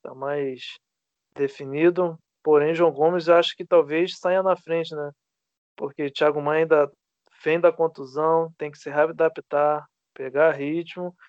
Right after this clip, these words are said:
E, e João Gomes tá, tá jogando fino. Hoje mesmo jogou mais uma bela partida. É, fez gol no final do Carioca. Eu gosto muito do, do jogo dele. Então, eu acho que o Flamengo perde, né?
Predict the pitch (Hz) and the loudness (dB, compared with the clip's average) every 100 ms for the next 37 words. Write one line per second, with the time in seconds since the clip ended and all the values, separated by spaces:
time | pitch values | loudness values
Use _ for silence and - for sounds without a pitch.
0 | _ _ _ _ - 131 131 - 143 127 | _ _ _ _ -14 -10 -10 -10 -10 -4
1 | 131 127 127 147 175 214 202 - 202 220 | -4 -2 2 2 2 0 2 4 6 6
2 | 254 - 165 160 139 143 151 170 - 175 | 2 -2 -2 -2 0 -2 0 -4 -6 -4
3 | 196 247 262 _ _ _ _ - 151 160 | -2 -2 -8 _ _ _ _ -10 -6 -4
4 | 156 147 160 160 156 147 135 147 147 139 | -4 0 0 0 -2 0 0 0 -2 -2
5 | 147 143 135 151 147 143 - 165 180 180 | -2 -2 4 4 2 -4 -8 0 0 0
6 | 185 _ _ _ _ _ _ - 127 123 | -4 _ _ _ _ _ _ -14 -10 -10
7 | 120 143 127 131 156 139 135 139 135 - | -6 -4 -2 0 -2 -2 -4 -2 -2 -4
8 | 135 123 135 160 165 156 151 139 151 165 | -4 0 4 4 2 -4 -8 -4 -2 2
9 | 156 180 180 160 180 196 190 185 180 180 | 4 4 2 -6 -6 -4 -2 -2 -2 -6
10 | 180 151 165 185 135 127 _ _ _ _ | -4 -2 -2 -2 -6 -10 _ _ _ _
11 | _ _ _ 139 - 156 165 180 202 214 | _ _ _ -16 0 4 6 6 6 6
12 | 214 226 - 214 208 - 180 185 180 165 | 4 -4 -4 0 0 0 0 0 -2 -2
13 | - 202 208 185 190 180 | 2 4 2 -4 -6 -6